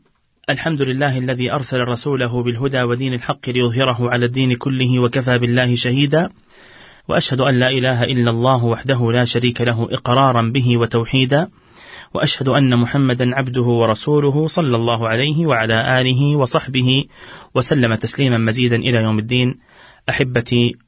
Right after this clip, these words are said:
وإخواني الأكارم، السلام عليكم ورحمة الله وبركاته. من قرأ سورة الأنبياء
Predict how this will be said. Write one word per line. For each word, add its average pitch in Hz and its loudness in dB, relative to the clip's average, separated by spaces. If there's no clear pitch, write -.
وإخواني 120 2
الأكارم، 147 0
السلام 127 -2
عليكم 123 0
ورحمة 117 0
الله 110 0
وبركاته. 98 -2
من 170 4
قرأ 214 4
سورة 156 4
الأنبياء 131 2